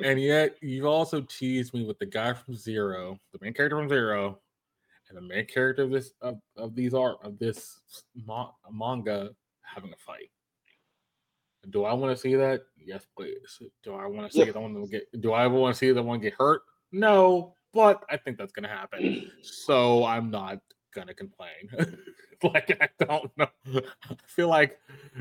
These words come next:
Speaker 1: eh, eh, do I don't wanna see that? No, I don't wanna see it. But do I really wanna see it? Absolutely, I wanna see it. Like, it's, it's, it's inevitable. And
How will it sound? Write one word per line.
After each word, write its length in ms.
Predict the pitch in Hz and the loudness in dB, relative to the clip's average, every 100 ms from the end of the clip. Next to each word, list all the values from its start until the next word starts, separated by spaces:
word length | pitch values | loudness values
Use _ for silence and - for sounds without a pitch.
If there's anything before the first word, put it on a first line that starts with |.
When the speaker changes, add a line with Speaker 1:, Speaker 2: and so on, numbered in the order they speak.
| 120 - | -16 -10
Speaker 1:
eh, 160 | 175 156 _ - | -8 -10 _ -6
eh, 300 | 170 143 120 | -2 0 -2
do 120 | 117 | -2
I 80 | 120 | -2
don't 140 | 151 | -2
wanna 120 | 170 | -4
see 120 | 151 170 | -4 -4
that? 160 | 156 | -4
No, 200 | 135 143 | -2 -2
I 40 | 139 | 0
don't 120 | 139 | -4
wanna 140 | 139 | -6
see 160 | - 131 | -2 0
it. 180 | 107 104 | 0 -2
But 140 | 110 _ _ 120 | -8 _ _ -18
do 120 | 101 104 | -4 0
I 60 | |
really 200 | 113 127 | 2 0
wanna 160 | 127 123 | -2 -4
see 140 | 151 | -4
it? 60 | 117 | -4
Absolutely, 500 | 104 104 95 87 87 | -2 -4 -6 -10 -14
I 40 | 87 | -20
wanna 160 | - | -20
see 120 | - 202 | -12 -12
it. 120 | 98 | -10
Like, 180 | 98 190 | -10 -10
it's, 200 | 208 - | -10 -10
it's, 300 | 127 123 - | -8 -8 -8
it's 220 | 143 131 | -8 -6
inevitable. 720 | 120 107 92 104 101 104 107 _ _ _ _ _ _ _ _ _ _ _ _ _ _ _ _ _ | -6 -8 -8 -8 -4 -2 -4 _ _ _ _ _ _ _ _ _ _ _ _ _ _ _ _ _
And 40 | 139 | 2